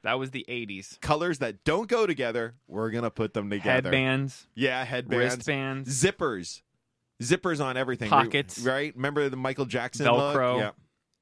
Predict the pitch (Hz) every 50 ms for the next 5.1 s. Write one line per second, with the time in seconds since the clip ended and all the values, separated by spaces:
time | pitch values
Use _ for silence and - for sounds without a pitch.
0 | _ _ _ _ _ _ - 107 107 107 98 92 95 104 110 95 87 90 87 _
1 | _ _ _ _ _ _ _ _ - - - - - - _ _ _ _ _ _
2 | _ _ - - - 135 139 160 151 147 147 135 123 117 127 123 127 123 - 127
3 | 117 107 110 101 95 95 107 110 110 110 107 - 113 104 98 104 98 104 104 101
4 | 95 98 104 107 101 98 - - 113 98 87 90 92 - _ _ _ _ 120 127
5 | 120